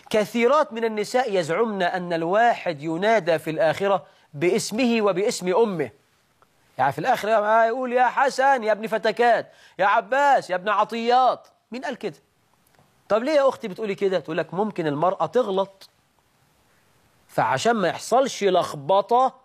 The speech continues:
يتنادى باسم أمه". stop، اقفي.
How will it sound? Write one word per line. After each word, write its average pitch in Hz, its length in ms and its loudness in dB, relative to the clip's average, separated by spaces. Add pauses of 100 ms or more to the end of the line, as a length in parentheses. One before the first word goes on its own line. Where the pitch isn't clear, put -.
(320)
يتنادى 185 400 0
باسم 220 360 0
أمه". 240 500 2 (380)
stop، 240 380 -2 (720)
اقفي. 269 400 2